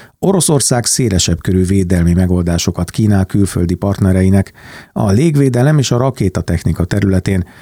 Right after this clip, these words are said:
és ez lehetővé teszi a védelmi potenciál és a régióban betöltött katonai pozíció megerősítését. Megtiltotta a vezető kínai technológiai cégeknek az Nvidia mesterséges intelligencia csipjeinek vásárlását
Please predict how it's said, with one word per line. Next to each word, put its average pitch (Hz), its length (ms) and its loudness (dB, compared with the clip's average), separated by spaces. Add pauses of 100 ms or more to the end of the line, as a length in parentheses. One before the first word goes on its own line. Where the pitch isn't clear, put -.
(180)
és 113 200 -2
ez 120 140 0
lehetővé 120 520 0
teszi 107 300 -2
a 90 100 2
védelmi 110 480 0
potenciál 131 720 2
és 123 160 -2
a 117 180 -2
régióban 95 640 0
betöltött 107 540 -2
katonai 80 500 0
pozíció 85 600 0
megerősítését. 71 1300 -2 (120)
Megtiltotta 165 800 0
a 135 60 2
vezető 147 420 2
kínai 139 420 2
technológiai 104 720 2
cégeknek 117 580 0
az 101 140 0 (140)
Nvidia 87 440 2
mesterséges 95 720 0
intelligencia 92 760 0
csipjeinek 92 600 0
vásárlását 101 840 0